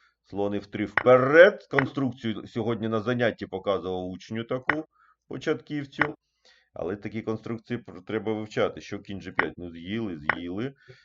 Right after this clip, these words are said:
Так, ну так поїхав просто. Штанці, штанцята, так, Матецький. Ферзь поїхав до гость-, у, у гості. Що тут? Ну, просто прохідний. Тура білих дуже погано стоїть.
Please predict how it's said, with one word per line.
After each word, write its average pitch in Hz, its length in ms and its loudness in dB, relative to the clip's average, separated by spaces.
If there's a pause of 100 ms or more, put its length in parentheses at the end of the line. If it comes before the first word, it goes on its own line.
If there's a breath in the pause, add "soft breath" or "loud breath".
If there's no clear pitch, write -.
(180 soft breath)
Так, 107 720 8
ну 101 120 -4
так 110 280 -4
поїхав 127 480 -2
просто. 92 520 -4 (400)
Штанці, 117 720 -2
штанцята, 113 760 2
так, 117 560 6
Матецький. 110 840 -2 (880)
Ферзь 110 320 -2
поїхав 131 580 -2
до 123 80 2
гость-, 110 540 -2
у, 104 60 -6
у 101 300 -4
гості. 113 600 -2 (400)
Що - 220 -6
тут? 117 280 -8
Ну, 92 140 -8
просто 117 340 -4
прохідний. 120 540 -2
Тура 135 320 6
білих 101 320 0
дуже 95 300 -4
погано 92 440 -2
стоїть. 98 640 -8